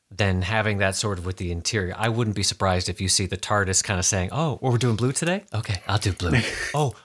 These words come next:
Speaker 1: we're going a more, uh, orange. We're going with some warmer tones. Oh yeah, I can go with warmer tones." And, and they, they kinda riff
Speaker 2: And
Speaker 1: with
Speaker 2: that's
Speaker 1: each other.
Speaker 2: where,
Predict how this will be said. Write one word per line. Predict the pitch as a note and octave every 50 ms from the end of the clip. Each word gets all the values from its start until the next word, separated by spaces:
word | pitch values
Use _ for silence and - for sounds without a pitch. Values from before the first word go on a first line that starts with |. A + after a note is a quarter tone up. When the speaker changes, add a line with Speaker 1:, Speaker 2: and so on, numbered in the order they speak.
| _ -
Speaker 1:
we're | - A#2+
going | A#2+ A#2+ A#2+ A2+
a | A2+
more, | G#2+ G#2+ A2 G#2+ G2+ -
uh, | G#2 G2+ G2 F2+ F2+
orange. | - A#2 A2 G2+ G#2+ A#2 B2 C3 C3 A#2
We're | G#2+
going | G#2 G2 G2
with | G2 F2+
some | G2 F#2+ F2+
warmer | F2+ G2 G2+ A2 A#2
tones. | - C#3 C#3+ D3+ E3 E3 -
Oh | - F#2 F2+
yeah, | F2+ F#2 F#2 E2+ D#2+
I | F2
can | G2 G2+
go | F#2 E2+
with | D#2+ E2 D#2+
warmer | D#2+ D#2+ D2+ D2+
tones." | - - E2+ D#2+ D#2+ E2 -
And, | F#2 F#2 F#2 F2 F2
and | - F#2 F#2 F#2
they, | F#2 F#2
they | F2 - - F#2+
kinda | F#2 - G2+ F#2 F2 E2
riff | E2+ - B3+
Speaker 2:
And | B3+
Speaker 1:
with | B3 A#3+
Speaker 2:
that's | A#3 B3 B3+ -
Speaker 1:
each | -
other. | -
Speaker 2:
where, | C#4 B3+ B3+ B3 A#3+ A#3+ -